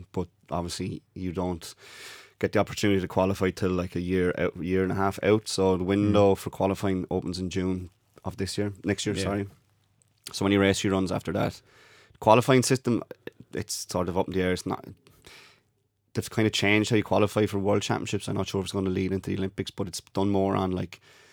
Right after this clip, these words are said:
Speaker 1: you know, uh, an average of your five best races. Now, there is a qualifying time as such, but
Speaker 2: Mm.
Speaker 1: they're just more than just running a time now. The I W F have kind of brought in this, like, a, a ranking system and all that. But,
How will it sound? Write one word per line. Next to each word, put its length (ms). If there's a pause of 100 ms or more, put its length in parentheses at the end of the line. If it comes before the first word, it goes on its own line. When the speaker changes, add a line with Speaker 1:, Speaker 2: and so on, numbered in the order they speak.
(420)
Speaker 1:
you 100
know, 340
uh, 300
an 120
average 320
of 100
your 80
five 280
best 180
races. 600
Now, 120
there 120
is 100
a 40
qualifying 520
time 240
as 80
such, 440 (100)
but 140
Speaker 2:
Mm. 120
Speaker 1:
they're 100
just 180
more 280
than 140
just 220
running 220
a 40
time 280
now. 160 (560)
The 120
I 60
W 220
F 120
have 80
kind 140
of 60
brought 160
in 100
this, 220
like, 200
a, 320 (320)
a 80
ranking 360
system 340
and 80
all 180
that. 220
But, 120